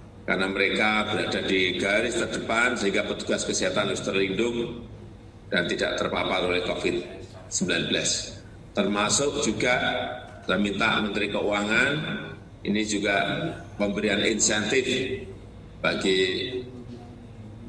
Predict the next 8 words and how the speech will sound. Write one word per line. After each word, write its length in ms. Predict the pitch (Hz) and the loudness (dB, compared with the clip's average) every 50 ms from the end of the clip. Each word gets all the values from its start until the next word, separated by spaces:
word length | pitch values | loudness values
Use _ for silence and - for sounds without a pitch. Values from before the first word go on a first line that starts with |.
| - - - - - - | -14 -14 -14 -14 -8 -4
para 260 | - - 82 82 - | -2 0 2 2 2
dokter, 400 | - - 92 - - - 107 104 101 - - | 0 0 0 0 0 0 0 0 0 0 -2
perawat, 400 | 90 90 92 95 101 110 107 104 | 0 0 0 2 2 0 0 2
dan 140 | 104 98 92 87 80 | 2 0 0 0 0
jajaran 400 | 98 87 - - 98 90 90 90 | 0 0 2 4 4 4 4 2
rumah 160 | 92 87 90 | 0 -2 -2
sakit 340 | 82 - 92 87 - 113 95 90 | 0 0 0 0 0 0 2 2
yang 160 | 95 90 90 | 2 2 2